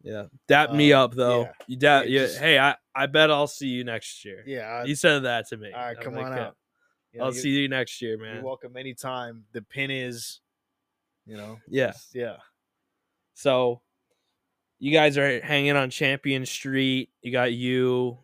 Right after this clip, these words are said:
Speaker 1: You got Dom, but his house isn't, like, as big as everybody else's. You know what I
Speaker 2: <laughs> Yeah.
Speaker 1: mean? Like, you guys have, like, let's say, like, not at my house, ridic-, but this house.
Speaker 2: Yeah.
Speaker 1: And then, like, Dom just moved his trailer to Champion Street.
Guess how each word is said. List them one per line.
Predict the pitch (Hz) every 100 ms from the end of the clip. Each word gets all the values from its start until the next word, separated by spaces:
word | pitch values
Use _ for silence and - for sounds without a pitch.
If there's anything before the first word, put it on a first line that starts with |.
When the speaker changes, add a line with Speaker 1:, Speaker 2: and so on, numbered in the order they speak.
| _ _ _
Speaker 1:
You | 135
got | 175 143
Dom, | - 131 131 147 143
but | 135
his | 123 127 127
house | 135 139 135 143
isn't, | 135 139
like, | 135 120 -
as | 113 117 117 117
big | 120 117 113
as | 117
everybody | 107 107 107 101
else's. | 95 - 151 123 - -
You | 131
know | 127 139
what | 143
I |
Speaker 2:
<laughs> |
Yeah. | 135
Speaker 1:
mean? | 143
Like, | 131 120
you | 135
guys | 147 151 147
have, | 160 139
like, | 139 123 - _ _ _ _ _ _ -
let's | 117
say, | - 135
like, | 127 113 113 _
not | 127 - 113
at | 101
my | 110
house, | 127 - -
ridic-, | 117 113 117 -
but | 131 123
this | 139 127
house. | 147 147 165 - -
Speaker 2:
Yeah. | 110 95 _ _ _
Speaker 1:
And | 143
then, | 139 131 127
like, | 127 120 117 110 - _ _ _ _ _ _ _
Dom | 135 131 143 143
just | 139 120
moved | 120 127 120
his | 127 110
trailer | - - 117 110 110 104
to | 104
Champion | 104 107 92 - 95
Street. | - - 65